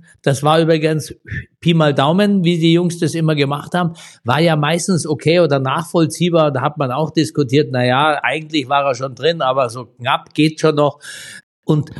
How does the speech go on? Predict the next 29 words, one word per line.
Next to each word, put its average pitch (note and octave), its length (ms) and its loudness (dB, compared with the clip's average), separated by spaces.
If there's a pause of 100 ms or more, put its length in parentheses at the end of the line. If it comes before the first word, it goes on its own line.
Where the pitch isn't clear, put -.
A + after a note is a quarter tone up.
(120)
damit C3 340 0
fertig. D3+ 540 -2
Es C#3+ 180 -2
ist - 340 -2
auch D#3 200 -2
viel F#3 240 0
zu E3+ 180 0
lange E3 460 2
wegen E3 240 2
diesem D#3+ 280 0
Scheiß E3 600 -2 (340)
und D#3+ 340 2 (300)
aus - 640 -2
die D3+ 80 2
Maus, A#2 480 -2
ja. D#3 400 0 (880)
Und C#3+ 200 2
dann F3+ 220 4
kommen F#3+ 320 2
natürlich F#3+ 480 2
noch F#3+ 180 0
die F#3+ 160 0
Wahrnehmungsfehler C3 1200 2
dazu, A#2 480 2 (120)
<laughs> - 100 -20
die D#3 80 2
sogenannten, A2+ 800 -2 (100)
ja. D3+ 280 -4 (180)
Also B2+ 380 0